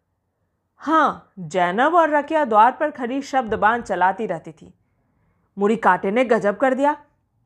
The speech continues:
इस पर खुदा का कहर गिरे, दूसरा दिन देखना नसीब न हो, इसकी मैयत उठे। कोई दौड़ कर साहब के पास क्यों इत्तला नहीं करता? अरे, अरे चमारो, बैठे क्यों मुंह ताक रहे हो?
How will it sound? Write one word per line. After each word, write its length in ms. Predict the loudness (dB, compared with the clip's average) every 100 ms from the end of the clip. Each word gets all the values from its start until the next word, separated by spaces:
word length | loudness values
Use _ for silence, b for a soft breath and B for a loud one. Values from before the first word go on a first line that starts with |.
| -10
इस 160 | -10 0
पर 200 | 2 2
खुदा 320 | 0 2 2
का 160 | 2
कहर 320 | 0 0 0 -2
गिरे, 400 | -2 -2 -6 _ _ _ _ _ -12
दूसरा 440 | -6 -4 2 2
दिन 380 | 2 -2 -6 -4
देखना 340 | -4 -4 -2 -2
नसीब 400 | -2 -4 -4 -4
न 80 |
हो, 400 | -4 -4 -6 -10 _ _ _ _ _ _ -8
इसकी 260 | -6 -2 -2
मैयत 520 | 0 0 2 2 0
उठे। 400 | -6 -8 -8 _ _ _ _ _ _ _ _ -4
कोई 180 | -2 0
दौड़ 320 | 4 4 6
कर 180 | 2 0
साहब 360 | 0 -2 -4
के 100 | -4
पास 280 | 2 2 2
क्यों 240 | -8 -8
इत्तला 340 | -8 -4 0 0
नहीं 180 | -2 -2
करता? 360 | -2 -2 -4 -6 _ _ _ _ _ _ -6
अरे, 200 | -2 2
अरे 200 | 2 2
चमारो, 540 | 0 0 2 2 2
बैठे 340 | 4 4 2 -4
क्यों 240 | -6 -6
मुंह 160 | -6 -2
ताक 300 | 2 2 0
रहे 140 | 0
हो? 300 | 0 0 -6